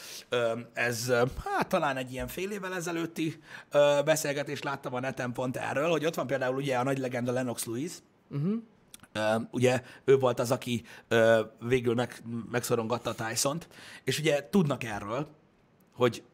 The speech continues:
Speaker 1: elbutulnak a boxolók ugye
Speaker 2: Mhm.
Speaker 1: a rettentő sok concussion-től, ö, meg ettől a feji traum-, traumától. És azt hiszem Lennox Lewis, az segítsetek léci,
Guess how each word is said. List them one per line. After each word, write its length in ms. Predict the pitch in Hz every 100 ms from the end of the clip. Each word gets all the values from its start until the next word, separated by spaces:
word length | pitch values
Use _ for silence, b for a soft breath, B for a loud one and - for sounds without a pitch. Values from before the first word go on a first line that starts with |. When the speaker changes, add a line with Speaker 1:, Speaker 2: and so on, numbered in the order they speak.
| -
Speaker 1:
elbutulnak 600 | 127 120 123 117 104 110
a 40 | 113
boxolók 520 | 113 - 113 113 117
ugye 240 | 113 110
Speaker 2:
Mhm. 100 | 165
Speaker 1:
a 80 | 113
rettentő 480 | 123 117 - 104 113
sok 380 | - 117 - - - - -
concussion-től, 840 | 127 120 123 - 127 131 151 165 - b b b -
ö, 180 | 120
meg 180 | 113 113
ettől 200 | 117 -
a 40 | 113
feji 240 | 139 127
traum-, 260 | 127 127 127
traumától. 640 | 123 127 139 135 175 170 B B B B B
És 280 | 151 143 - B -
azt 160 | 202
hiszem 140 | 254 180
Lennox 340 | 156 247 -
Lewis, 180 | 247 160
az 100 | 151
segítsetek 500 | - 208 - - 131
léci, 480 | 135 135 - 123